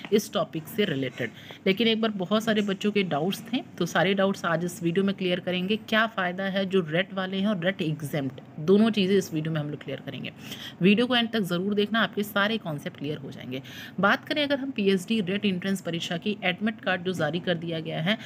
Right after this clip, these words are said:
और direct जो भी link है मैंने वहाँ पे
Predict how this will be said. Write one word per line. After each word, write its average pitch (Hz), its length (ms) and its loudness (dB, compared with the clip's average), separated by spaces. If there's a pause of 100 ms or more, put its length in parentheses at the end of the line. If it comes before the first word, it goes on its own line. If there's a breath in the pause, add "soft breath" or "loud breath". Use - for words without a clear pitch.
(400 loud breath)
और 151 320 6
direct 185 500 2
जो 226 160 0
भी 226 140 2
link 208 260 4
है 214 180 -2
मैंने 170 360 0 (120)
वहाँ 160 280 -2
पे 180 120 2